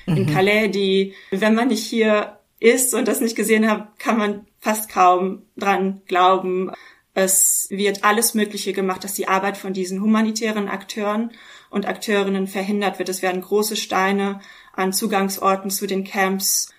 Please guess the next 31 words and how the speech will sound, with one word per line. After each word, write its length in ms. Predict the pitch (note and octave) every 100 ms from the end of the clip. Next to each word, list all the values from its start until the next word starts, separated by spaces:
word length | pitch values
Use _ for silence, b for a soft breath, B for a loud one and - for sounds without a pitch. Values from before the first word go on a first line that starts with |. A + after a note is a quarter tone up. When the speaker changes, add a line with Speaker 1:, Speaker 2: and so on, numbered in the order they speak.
| B
Speaker 1:
verlagert, 760 | G3+ G3 F#3+ F#3+ F#3+ F#3+ -
damit 440 | F#3+ F#3+ G3 - G3
die 400 | G3 F#3+ F#3+ -
Autos 540 | F#3+ F#3+ G3+ F#3+ -
von, 520 | - F3+ F3+ F#3 F#3+ b b -
von 100 | F#3+
den 120 | F#3
Organisationen 720 | F3+ F#3 F#3 F3+ - A3 G#3+
nicht 240 | F#3+ F#3 -
keine 200 | G3+ F3+
Zufahrt 520 | - B3 A#3 A3 G#3+
bekommen. 540 | G3+ - G3+ G3+ G3
Es 160 | G3 -
werden, 500 | F#3+ F#3+ F#3+ F#3+ G3 B B B
äh, 120 | F#3+ F#3
Wälder 280 | A3 A3+ G#3+ G#3+
r-, 100 | G3+
gerodet, 640 | G3+ G3 G#3+ G#3+ G#3+ - - b b
dass, 420 | G3 F#3+ F#3+ - -
sodass 460 | - G3+ F#3+ F#3+ -
die 380 | F#3+ F#3 F#3 -
Menschen, 580 | G3 F#3+ G3 G3+ F#3+ F#3+ _
die 680 | - F#3+ F#3 F#3 F3+ F#3 - _ -
hier 840 | F#3+ G3+ F#3+ F3+ F3 E3+ - - _
sind 400 | F#3+ F#3+ E4 A4+ - - b b
und 200 | - F#3+
feststecken 640 | F#3+ C4 C4 A#3 A3+ A#3 A3+
auf 260 | - G3+
eine 120 | G#3 G3
Art, 420 | G3 F#3+ F#3+ -
ähm, 340 | F3+ F3 F3+